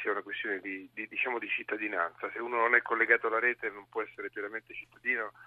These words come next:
non può esercitare i propri diritti, non può informarsi davvero su quello che succede, quindi, diciamo, essere connessi o non essere connessi è diventato un diritto, tanto che se ne parla, eh, in tante dichiarazioni e anche in alcune costituzioni come un diritto universale, quindi è fondamentale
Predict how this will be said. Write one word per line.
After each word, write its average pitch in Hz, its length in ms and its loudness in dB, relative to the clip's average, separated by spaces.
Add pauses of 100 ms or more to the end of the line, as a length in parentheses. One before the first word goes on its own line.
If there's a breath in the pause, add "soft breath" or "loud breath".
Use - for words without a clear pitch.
(260 loud breath)
non - 100 -20
può 117 140 -8
esercitare 117 480 -4
i - 20 -6
propri 110 220 -12
diritti, 135 420 -2
non 101 160 -12
può 107 140 -6
informarsi 117 760 2
davvero 110 580 4 (380 soft breath)
su - 120 -20
quello 117 200 -4
che 110 80 -10
succede, 131 380 0
quindi, 113 220 -8
diciamo, 107 400 -8 (220 soft breath)
essere 135 340 -4
connessi 127 400 -2
o 117 80 -8
non 123 100 -4
essere 113 200 -8
connessi 113 320 -6
è 107 40 -10
diventato 104 640 -6 (280 soft breath)
un 120 120 -12
diritto, 131 400 2
tanto 117 240 -4
che 98 80 -8
se - 80 -12
ne 98 80 -8
parla, 98 460 0
eh, 92 160 -10 (380 loud breath)
in 98 100 -16
tante 117 240 -2
dichiarazioni 104 540 -2
e 117 40 2
anche 117 220 0
in 107 60 0
alcune 123 260 -6
costituzioni 113 500 -8
come 107 200 -10
un 101 120 -14
diritto 110 360 -2
universale, 98 560 -6
quindi 113 200 -14
è 101 120 -14
fondamentale 123 760 2